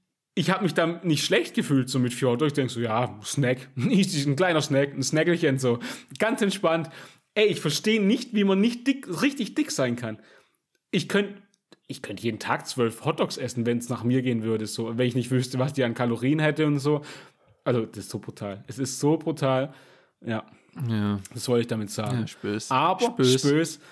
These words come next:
Speaker 1: Aber, äh, ich war bei ikea und hab mir zwei Pflanzen gekauft. Mm,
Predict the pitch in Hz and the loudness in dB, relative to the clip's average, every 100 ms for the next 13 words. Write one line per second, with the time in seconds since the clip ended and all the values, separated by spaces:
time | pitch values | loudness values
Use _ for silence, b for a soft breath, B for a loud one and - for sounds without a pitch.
0 | B - 185 240 240 247 - - 160 170 | B 0 2 4 2 0 -4 0 2 4
1 | 185 - - 190 285 - - 180 202 190 | 2 -4 -2 0 0 -4 0 2 2 0
2 | 196 208 208 180 160 143 139 - 185 - | 0 0 0 -2 0 -2 -2 0 0 2
3 | 160 208 - 208 135 - 127 180 - - | 0 0 -2 -2 -2 0 2 2 -2 -20
4 | _ _ _ _ _ _ _ _ - 147 | _ _ _ _ _ _ _ _ -4 0
5 | 147 143 143 151 | 2 2 2 0